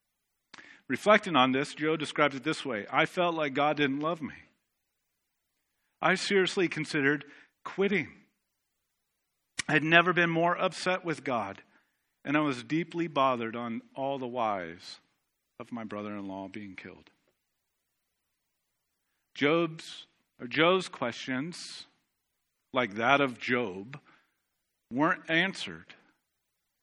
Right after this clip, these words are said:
But Joe began to see the loving patience of God at work in him. The very God he felt far from, the very God he was mad at,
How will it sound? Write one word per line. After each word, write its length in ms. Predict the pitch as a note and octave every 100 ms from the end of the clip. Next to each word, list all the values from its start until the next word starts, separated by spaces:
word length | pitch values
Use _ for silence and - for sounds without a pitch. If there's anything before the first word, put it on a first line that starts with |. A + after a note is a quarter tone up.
| _ _ _ _ _ _ _ _ _
But 120 | - C3+
Joe 180 | F3+
began 260 | G#3 G3 G3
to 80 | F#3+
see 280 | - F#3+ F#3+
the 180 | D#3+
loving 440 | D3 D3 F3 G#3 G#3
patience 520 | F3 F3 - F#3+ F3+
of 260 | F#3 E3 C3
God 420 | B2 A#2+ C#3 - -
at 240 | C#3+ C#3 D#3
work 360 | D#3 D#3+ - -
in 220 | B2 A2 G2
him. 340 | A2 F#2+ G2+ - _ _ _ _ _ _ _ -
The 60 |
very 240 | C#3 F#3+ G3
God 300 | F3+ F#3 F#3
he 140 | F3+
felt 340 | F3 F#3 F#3 -
far 400 | - F#3+ G3 G3
from, 240 | D#3+ D#3
the 80 | D3+
very 200 | G3 F#3+
God 300 | F3 F#3+ F3+
he 100 | E3+
was 220 | E3+ D3
mad 340 | D3+ F3+ G#3 G3+
at, 400 | C#3 C#3 D3 -